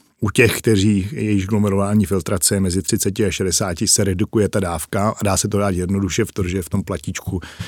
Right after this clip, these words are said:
v tom blistru jsou dvě, dvě ty tablety Nirmatrelviru o sto padesáti miligramech, takže místo těch dvou si ten pacient s poruchou renální funkce veme jenom jednu. A když se vrátím k tomu, o čem jsme mluvili předtím, nesmí se podávat u těch pacientů, kteří berou lék,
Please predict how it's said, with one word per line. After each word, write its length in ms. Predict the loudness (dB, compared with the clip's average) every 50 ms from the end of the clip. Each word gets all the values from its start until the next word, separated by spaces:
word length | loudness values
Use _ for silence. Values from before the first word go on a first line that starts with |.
| -14 -16 -2
v 40 | 0
tom 140 | 2 2 4
blistru 420 | 4 4 4 4 4 4 2 2
jsou 360 | 2 2 2 2 2 2 -2 -2
dvě, 400 | -2 0 0 2 2 2 2 2 0
dvě 280 | -2 -2 0 0 0 2
ty 140 | 0 0 -2
tablety 540 | -2 -2 0 0 0 0 2 2 0 0 0 -4 -12 -16 -18 -20 -20 -20 -20 _ _ -2
Nirmatrelviru 840 | 2 2 4 4 4 4 4 4 4 4 4 4 4 4 4 4 4
o 80 | 2 0
sto 160 | -2 -2 0
padesáti 500 | 2 4 4 4 4 2 2 2 2 2
miligramech, 500 | 2 2 2 0 0 0 0 -2 -2 -2
takže 220 | -2 -2 0 2
místo 300 | 2 2 0 0 -2 -4
těch 200 | -2 0 0 0
dvou 260 | 0 0 0 0 0 2
si 140 | 0 0
ten 260 | 0 -2 -2 -2 0 0
pacient 380 | 0 0 0 0 0 2 0
s 40 | -2
poruchou 360 | -2 -2 -2 -2 0 0 0
renální 340 | 0 0 0 0 0 0 0
funkce 360 | -2 -2 -6 -2 -2 -2 0
veme 160 | 0 0 0
jenom 180 | 2 2 0 -2
jednu. 360 | -4 -6 -2 0 2 2 2 0 -4 -12 -20 -20 -20 -20 -20 -20 -20 -20 -20 _ _ 6
A 200 | 8 8 8 8 6 4
když 180 | 2 2 4 4
se 100 | 4 6
vrátím 340 | 6 6 4 4 2 2
k 40 | 2
tomu, 200 | 2 2 2 2
o 40 | 2
čem 160 | 0 -2 -4
jsme 160 | -2 -2 0
mluvili 300 | 0 2 2 2 0 0
předtím, 480 | 0 -2 -4 -2 0 0 2 2 0 -2 -6 -12 -20 -20 _ -14 -8 -2
nesmí 380 | 2 4 4 4 6 6 6 6
se 120 | 4 2
podávat 400 | 2 2 2 2 4 2 2 0
u 60 | -2
těch 180 | -2 -4 -4 -2
pacientů, 460 | -2 0 0 2 0 0 0 -2 -4 -6
kteří 420 | -2 2 2 4 4 4 2 2
berou 360 | 2 0 2 2 2 0 0
lék, 400 | 0 0 0 0 0 -2 -4 -8